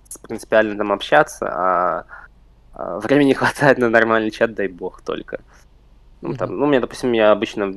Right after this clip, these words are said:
Speaker 1: Discord захожу на часик-полтора от силы вообще за, в течение дня.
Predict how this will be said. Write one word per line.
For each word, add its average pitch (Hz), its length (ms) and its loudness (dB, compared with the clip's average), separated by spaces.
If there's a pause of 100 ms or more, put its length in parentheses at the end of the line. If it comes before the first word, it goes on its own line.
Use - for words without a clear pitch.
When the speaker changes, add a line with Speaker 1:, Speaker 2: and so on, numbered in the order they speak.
(100)
Speaker 1:
Discord 117 380 0
захожу 101 320 -4
на 95 220 -4
часик-полтора - 1080 -4
от - 220 -8
силы 90 440 -8 (120)
вообще - 420 -12 (160)
за, - 240 -8 (380)
в - 80 -20
течение 90 320 -10
дня. 92 320 -10